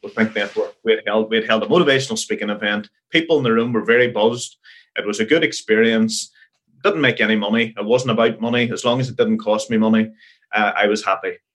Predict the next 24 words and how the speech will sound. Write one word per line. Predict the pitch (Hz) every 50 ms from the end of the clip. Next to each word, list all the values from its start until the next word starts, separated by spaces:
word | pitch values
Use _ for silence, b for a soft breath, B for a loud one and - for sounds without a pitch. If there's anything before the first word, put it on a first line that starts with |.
| _
'Cause | - 117 - - _
I | 104 139
was | 151 - 127
working | 123 117 113 - 120
nine-to-five | 110 110 110 107 - - 104 98 104 107 -
as | 110 107
a |
business | - - 107 104 - 110 -
development | - 104 101 101 107 110 110 - 90
manager | 101 107 110 110 110 113 107
for | - - 101
a | 98 -
company, | - 110 101 - 107 104 98
so | - - 104
I | 104 113 143
was | 147 135 131
happy. | - 101 101 - - 107 104 101 B B B B B
This | 139 147 147 -
was | 139 127 -
just | - 123 117 - -
a | 110
side | 110 - - - 117 117 120 127 120 120
hobby | - - 120 110 110 110 120 117
project, | 113 - - 107 107 107 - 107 90 -